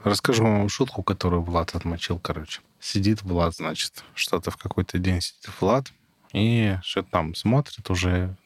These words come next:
почти ночь. Мы лю-, были любители посидеть до конца. И Влад такой поворачивается, говорит: «Беслан».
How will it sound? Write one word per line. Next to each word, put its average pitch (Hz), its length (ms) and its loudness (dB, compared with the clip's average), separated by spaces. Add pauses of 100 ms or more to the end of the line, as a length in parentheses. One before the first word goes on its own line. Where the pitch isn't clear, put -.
(260)
почти - 320 0
ночь. 104 400 2 (180)
Мы 95 180 2
лю-, 90 300 -2
были 85 180 0
любители 90 360 -2
посидеть 95 600 -2
до 95 120 0
конца. 110 440 0 (1000)
И 123 80 0
Влад 101 220 4
такой - 180 -2
поворачивается, 104 440 2
говорит: 92 140 2
«Беслан». 131 460 4